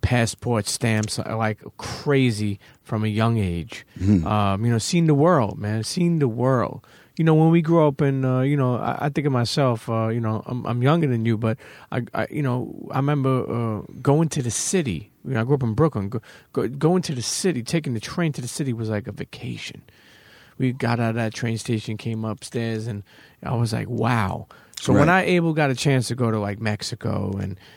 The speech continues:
Speaker 1: you know, uh, uh, went to London or went to, like, Dominican Republic or I went to Jamaica, I was blown away. And I still, honestly, to be, you know, be honest with you, try to continue to keep myself, uh,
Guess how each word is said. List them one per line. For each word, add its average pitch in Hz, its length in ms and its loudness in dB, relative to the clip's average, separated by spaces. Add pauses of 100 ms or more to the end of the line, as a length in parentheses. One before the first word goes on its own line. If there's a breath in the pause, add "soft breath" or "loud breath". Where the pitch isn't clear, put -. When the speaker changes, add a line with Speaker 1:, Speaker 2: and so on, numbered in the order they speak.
(120 soft breath)
Speaker 1:
you 127 120 -2
know, 98 280 0
uh, 95 640 -2
uh, 76 40 -6
went 117 200 -4
to 113 80 -4
London 107 600 0
or 98 100 0
went 107 200 -4
to, 107 100 -4
like, 98 260 -2
Dominican 110 460 -2
Republic 101 580 0
or 101 80 -2
I 101 40 -2
went 104 240 -4
to 107 100 -10
Jamaica, 107 680 0 (680 soft breath)
I 165 120 4
was 151 180 2
blown 123 340 4
away. 110 420 2 (400 soft breath)
And 139 140 2
I 175 100 6
still, 170 680 4
honestly, 120 520 0
to 113 260 -4
be, 120 140 -2
you 107 240 -2
know, 131 100 0
be 127 100 0
honest 139 320 0
with - 80 -14
you, 107 200 -4 (440 soft breath)
try 139 240 2
to 120 100 0
continue 123 500 -4
to 107 80 -8
keep - 260 -4
myself, 107 640 -4
uh, 101 360 -2